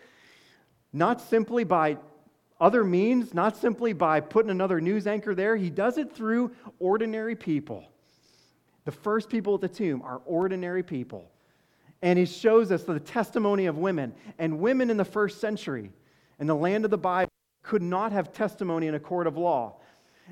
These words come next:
And God weaves redemption through the greatest story, through the, through mo-, millions and billions of people around the world are following Jesus Christ, and he does it through women.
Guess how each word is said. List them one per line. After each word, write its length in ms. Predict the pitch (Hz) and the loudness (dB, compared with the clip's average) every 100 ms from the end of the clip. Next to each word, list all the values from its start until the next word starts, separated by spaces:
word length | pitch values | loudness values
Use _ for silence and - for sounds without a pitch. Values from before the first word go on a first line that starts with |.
| - | -10
And 100 | 170 - - | -10 -8 0
God 120 | 277 | 0
weaves 440 | 233 240 247 202 185 | 0 0 0 0 -2
redemption 840 | 202 147 190 208 185 170 120 113 - _ - | -2 0 0 0 -2 -4 -6 -8 -16 _ -4
through 120 | 202 | 0
the 120 | 185 | 2
greatest 480 | 131 175 247 277 - | 0 0 0 -2 -6
story, 480 | - 220 165 139 143 - - | -2 0 2 0 -4 -10 -4
through 100 | 208 | 2
the, 320 | 196 180 135 - - | 4 4 0 -10 -2
through 220 | 208 156 | -2 0
mo-, 220 | 165 190 | 0 0
millions 480 | 165 214 277 311 254 | 2 2 4 4 2
and 500 | 214 165 147 131 - | 0 -2 -10 -18 2
billions 440 | 196 254 294 233 | 4 6 4 2
of 100 | 202 | 0
people 360 | - 233 214 185 | 0 -2 2 0
around 340 | 175 196 214 | 2 2 2
the 80 | 190 | 2
world 420 | 156 202 196 143 | 2 6 6 6
are 140 | 147 143 | 2 -2
following 560 | - 196 214 170 143 | -2 0 2 0 -4
Jesus 340 | 139 185 170 - | -6 -8 -8 -10
Christ, 380 | 180 151 147 170 | -4 -4 -2 -6
and 80 | |
he 40 | 139 | -6
does 280 | 156 202 262 | -4 -6 -6
it 120 | 247 | -10
through 220 | - 196 | -6 -4
women. 460 | 151 196 180 107 | -2 0 -2 -4